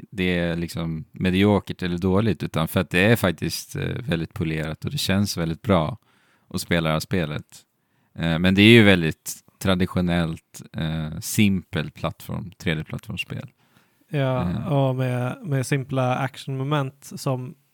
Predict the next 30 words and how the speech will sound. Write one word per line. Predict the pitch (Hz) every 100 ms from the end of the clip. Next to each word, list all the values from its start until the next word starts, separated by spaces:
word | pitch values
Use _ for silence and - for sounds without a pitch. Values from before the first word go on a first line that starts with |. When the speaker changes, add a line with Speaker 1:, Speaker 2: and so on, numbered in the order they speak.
| -
Speaker 2:
<clears throat> | 202 151 151 -
som | - 135 123 120 _ - - - - - - -
eh, | - 123 - 185 -
alltså, | 175 175 180 - 139 -
jag, | 180 180 202 196 185
jag | 180 185
skulle | - 185
väl | 190
inte, | 160 156 143 - - - 117
det | 156 175
känns | 170 180 165
inte, | 170 - 185 175 156 - _ _ _ _ -
eh, | - 160
liksom | 156 160 143 139 156 - -
superpolerat | - 180 156 - 151 - 151 160 139 127 -
på, | - 135 131 135 147
på | 147
något | 135
sätt. | - 151
Jag | 156
tycker | 175 185
det | 175
känns, | 160 151 143 - -
eh, | - - -
Speaker 1:
Vänta, | 117 139
Speaker 2:
liksom | 151
Speaker 1:
vänta, | 131 123 123
vänta, | 113 107
vänta. | 98 92 -
Speaker 2:
ganska | 165 - 151 135